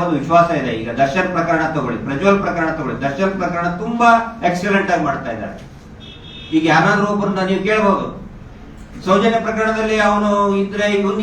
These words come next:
ಇದರಲ್ಲಿ ಯಾಕೆ ತೊಗೊಳಕ್ ಬರೋದಿಲ್ವಾ ಅಂತ ಹೇಳಿ. ತೊಗೊಳಕ್ ಬರಲ್ಲ. ಸುಖ ಸುಮ್ನೆ ಯಾರನ್ನೋ ಒಬ್ಬನ ಹೋಗೋನು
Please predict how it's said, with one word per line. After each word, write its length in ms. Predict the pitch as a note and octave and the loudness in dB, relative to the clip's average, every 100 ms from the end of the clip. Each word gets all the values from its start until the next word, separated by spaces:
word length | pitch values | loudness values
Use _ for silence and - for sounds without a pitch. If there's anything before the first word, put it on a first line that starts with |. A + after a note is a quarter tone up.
| G3 | 0
ಇದರಲ್ಲಿ 260 | G#3 G#3+ G3+ | 0 0 0
ಯಾಕೆ 140 | G3 F#3 | 0 0
ತೊಗೊಳಕ್ 260 | F#3+ G3 F3+ | 0 2 0
ಬರೋದಿಲ್ವಾ 360 | F3+ E3+ D3 D3 | 0 0 2 2
ಅಂತ 120 | D3+ B2 | 0 -4
ಹೇಳಿ. 140 | A2+ - - | -6 -10 -4
ತೊಗೊಳಕ್ 320 | D3 E3 D#3+ | 0 2 2
ಬರಲ್ಲ. 260 | A#2+ A#2+ A2+ A2 | -2 -6 -6 -10
ಸುಖ 120 | - D#3 E3 | -4 0 0
ಸುಮ್ನೆ 180 | D#3 D#3+ C#3+ | 0 2 2
ಯಾರನ್ನೋ 260 | C#3 D#3 D3+ | 2 2 0
ಒಬ್ಬನ 280 | D3+ D3+ C#3 C3+ | 0 -2 -2 -2
ಹೋಗೋನು 320 | D3 D#3 | 0 0